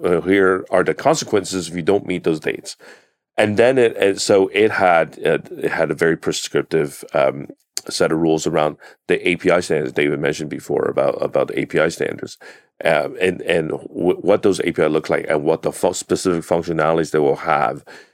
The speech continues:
and what they will allow, won't allow. And so they also had very strict rules about data. Now,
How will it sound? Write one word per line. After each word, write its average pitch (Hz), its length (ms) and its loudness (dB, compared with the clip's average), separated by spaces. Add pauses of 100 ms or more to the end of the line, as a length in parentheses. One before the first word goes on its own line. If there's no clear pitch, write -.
(120)
and 82 160 2
what 85 160 2
they 87 80 2
will 78 220 0
allow, 73 260 4
won't 80 360 0
allow. 69 380 -2
And 90 160 0
so 101 140 4
they 110 180 4
also 107 380 2
had 80 380 0
very 76 280 0
strict - 300 -4
rules 78 260 0
about 80 320 0 (100)
data. 98 300 0
Now, 90 300 0